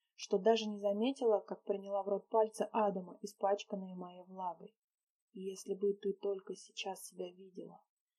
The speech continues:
Его хриплый, срывающийся голос возвращает меня с того света обратно в автомобильный салон. Я неохотно открываю глаза и невольно содрогаюсь от увиденной картины. Мои ноги широко расставлены,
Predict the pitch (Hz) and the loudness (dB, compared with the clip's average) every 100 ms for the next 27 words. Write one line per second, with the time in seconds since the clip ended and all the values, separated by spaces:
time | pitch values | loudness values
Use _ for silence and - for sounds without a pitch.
0 | _ 190 185 185 208 240 240 202 190 - | _ -4 -2 0 2 2 2 -4 -4 -4
1 | 196 220 233 226 214 - 220 226 226 196 | 0 4 4 2 -6 -4 -2 4 4 4
2 | 185 180 185 180 - 220 220 202 196 - | -4 -12 -10 -6 0 2 2 -4 -14 -10
3 | 180 180 - 220 226 - 202 202 233 220 | -10 -10 0 0 0 -4 -4 0 2 2
4 | 190 175 175 - 185 180 196 220 214 202 | -2 -16 -20 -16 -14 -8 -4 -4 -6 -8
5 | 185 190 180 175 _ _ _ _ _ _ | -10 -10 -10 -16 _ _ _ _ _ _
6 | _ _ 208 196 196 196 247 240 202 202 | _ _ -4 0 0 2 2 6 4 4
7 | 202 196 185 190 185 220 233 208 190 208 | 4 4 4 2 2 2 2 -2 4 6
8 | 226 220 208 196 196 214 214 202 - 196 | 6 2 -4 -2 2 8 6 6 -6 -8
9 | 185 190 196 190 185 185 190 - 180 170 | -8 -8 -12 -14 -6 -6 -6 -10 -18 -18
10 | _ _ _ _ _ _ 190 190 190 196 | _ _ _ _ _ _ 2 4 6 6
11 | 214 196 185 175 - 220 196 - 190 196 | 6 4 -2 -2 4 6 6 2 0 0
12 | 190 175 | -2 -12